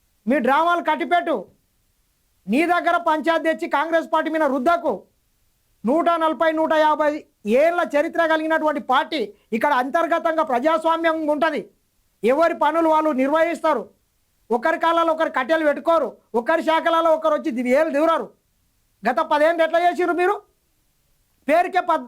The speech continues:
పదిహేను, పదహారు మంత్రి మంత్రుల్ని పెట్టుకొని, పని మొత్తం మీ ఇద్దరు ముగ్గురే వంచుకొని, వాళ్ళని ఇట్లా ఉస్తా విగ్రహాలాగా ఒక డమ్మీ పీసులాగా పెట్టిర్రు.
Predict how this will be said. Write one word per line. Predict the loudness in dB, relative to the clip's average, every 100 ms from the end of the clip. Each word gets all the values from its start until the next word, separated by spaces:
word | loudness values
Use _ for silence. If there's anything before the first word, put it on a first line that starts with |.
| -2
పదిహేను, | 0 0 0
పదహారు | 2 2 2
మంత్రి | 0 -2 0
మంత్రుల్ని | -2 0 -2 0
పెట్టుకొని, | 0 0 -2 -2 -6 -10 _ _ -2
పని | -2 0
మొత్తం | -2 -2 0 -2 0
మీ |
ఇద్దరు | -2 0 -2
ముగ్గురే | -2 0 0
వంచుకొని, | 0 -4 -4 -2 0 -2 -6 _ _ _ _
వాళ్ళని | 0 2 0 -2
ఇట్లా | 0 0 0 _ _ -6
ఉస్తా | -4 0 2 2
విగ్రహాలాగా | 0 0 0 2 0 2
ఒక | 0 2
డమ్మీ | 0 0 0 -2
పీసులాగా | 0 0 2 2 2
పెట్టిర్రు. | 2 0 -2 -4